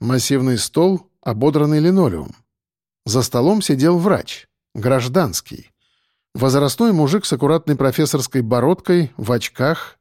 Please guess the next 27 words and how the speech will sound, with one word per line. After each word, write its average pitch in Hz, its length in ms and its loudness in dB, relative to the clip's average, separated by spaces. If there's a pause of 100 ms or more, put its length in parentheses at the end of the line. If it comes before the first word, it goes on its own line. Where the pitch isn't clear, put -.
с 117 100 -6
безобидным 127 640 0
видом. 151 380 -2 (720)
Таких 139 440 -2
в 139 40 -2
медчасть 147 520 0
брали 151 300 2
охотно. 175 640 -2 (400)
От 143 180 0
них 247 160 0
требовалась 180 640 2
исполнительность 170 1080 0
и 139 100 0
привычка 165 580 0
к - 120 -4
рутине, 175 640 0 (160)
работе 151 400 0
по 147 120 0
строгим 127 420 0
правилам 202 480 0 (100)
и 151 60 -2
на 131 180 2
одном 143 300 0
месте. - 500 -4 (760)
«Арестованный 180 640 2
Сметанин 180 520 2
доставлен», 160 640 0